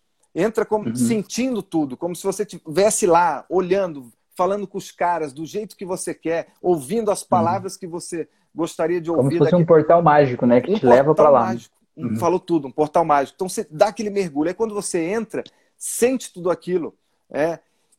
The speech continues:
Speaker 1: E aí você carrega aquilo. Pronto, sentiu um pouquinho, sai do círculo de novo. Sai do círculo,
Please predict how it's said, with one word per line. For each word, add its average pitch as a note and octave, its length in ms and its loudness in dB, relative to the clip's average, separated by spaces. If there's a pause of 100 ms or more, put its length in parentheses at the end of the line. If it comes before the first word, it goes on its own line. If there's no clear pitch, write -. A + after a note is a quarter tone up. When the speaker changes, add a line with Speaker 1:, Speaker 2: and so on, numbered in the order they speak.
(100)
Speaker 1:
E F3+ 100 2
aí G3+ 160 4
você G#3+ 240 -8
carrega G3+ 400 -2
aquilo. D3+ 360 -10 (100)
Pronto, G3 380 -2
sentiu A3 400 -6
um A3 40 -6
pouquinho, A3 520 -6
sai A3 340 0
do A3 80 -10
círculo A3 340 -10
de A3 80 -8
novo. C3+ 300 -8 (520)
Sai G3+ 380 0
do G3+ 140 -14
círculo, A3+ 560 -12